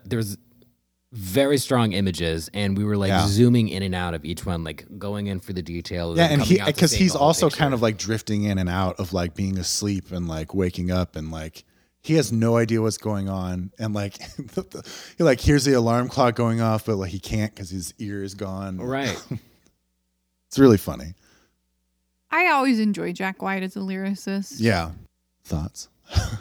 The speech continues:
Speaker 3: Well, I guess I'm trying to find out how I would, like, if someone were to ask me how to describe it, because I think he does, poetry is a good way to put it. And it is, it's like you say, like, it often is a bit of this, like,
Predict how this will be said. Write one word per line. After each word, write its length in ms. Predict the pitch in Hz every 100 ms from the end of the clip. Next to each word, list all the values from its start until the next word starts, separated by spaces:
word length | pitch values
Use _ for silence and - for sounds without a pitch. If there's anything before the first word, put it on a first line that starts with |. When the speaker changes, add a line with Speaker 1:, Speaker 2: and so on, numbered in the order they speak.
| - _ _ _ 302
Speaker 3:
Well, 100 | 370
I 140 | 349
guess 220 | 403 427 508
I'm 80 |
trying 160 | 349 294
to 120 | 269
find 240 | - 247 247
out 200 | 240 214
how 220 | 220 220
I 120 | 208
would, 220 | 202 190
like, 440 | 180 147 160 - _ _ _ _ _
if 180 | 233 -
someone 300 | 220 220 214
were 100 | 196
to 140 | -
ask 260 | 180 196 -
me 80 | 196
how 140 | 165
to 100 | 170
describe 540 | 190 - - 180 196
it, 180 | 170 165
because 260 | 208 226 214
I 120 | 214
think 220 | 240 254
he 120 | 294
does, 540 | 233 190 190 196 190 - -
poetry 400 | 254 269 311 240
is 160 | 226
a 40 | 208
good 140 | 170
way 140 | 156
to 100 | 147
put 260 | 175 175 160
it. 240 | 165 165 - - _ -
And 140 | 220
it 100 | 220
is, 380 | 233 247 233 -
it's 180 | 220 -
like 180 | 240 247
you 140 | 254
say, 260 | 233 220 220
like, 260 | 190 196 185 _ -
it 240 | 233 262 - 233
often 360 | 247 269 254
is 200 | 208 226
a 80 | 214
bit 340 | 196 - 196 -
of 160 | 185
this, 240 | 180 185 -
like, 440 | 175 175 175 -